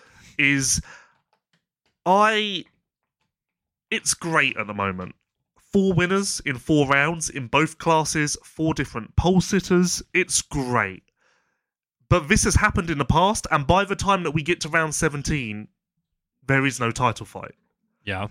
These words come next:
Speaker 1: So, in essence, we're four rounds in. It's so exciting. But when you look ahead at how many races are left, you kind of know it's not gonna continue in this way.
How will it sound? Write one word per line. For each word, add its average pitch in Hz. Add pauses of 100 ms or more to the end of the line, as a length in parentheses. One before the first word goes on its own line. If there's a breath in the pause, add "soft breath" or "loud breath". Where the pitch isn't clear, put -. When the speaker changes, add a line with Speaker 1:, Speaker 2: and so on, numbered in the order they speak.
Speaker 1:
So, 190 (360 loud breath)
in 240
essence, 180
we're 185
four 240
rounds 175
in. 165
It's 170
so 233
exciting. 160 (840)
But 185 (440)
when 196
you 196
look 190
ahead 165
at 139
how 160
many 151
races 135
are 123
left, - (920)
you 147
kind 247
of 131
know 131
it's -
not 135
gonna 113
continue 131
in 104
this 110
way. 127